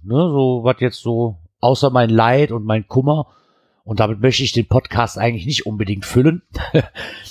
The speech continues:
Hätte ich nichts zu erzählen gehabt. Und somit habe ich halt eine kleine Schaffenspause oder, um mich mal wieder zu sammeln und zu finden, eine kleine Pause eingeräumt.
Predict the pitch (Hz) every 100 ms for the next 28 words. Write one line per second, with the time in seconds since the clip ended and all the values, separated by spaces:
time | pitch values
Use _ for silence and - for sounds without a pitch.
0 | - - 135 120 143 - - 120 - 165
1 | 165 107 98 101 - - 131 117 127 143
2 | 104 110 110 117 107 107 - 95 95 104
3 | 95 _ _ _ _ - - 90 107 98
4 | - 90 98 101 104 87 95 92 85 87
5 | 87 87 _ _ _ 127 139 117 110 117
6 | - 101 87 107 120 127 90 107 - 107
7 | 110 98 95 - 92 92 - 104 120 104
8 | 90 _ _ 107 110 101 104 98 78 -
9 | 87 101 92 87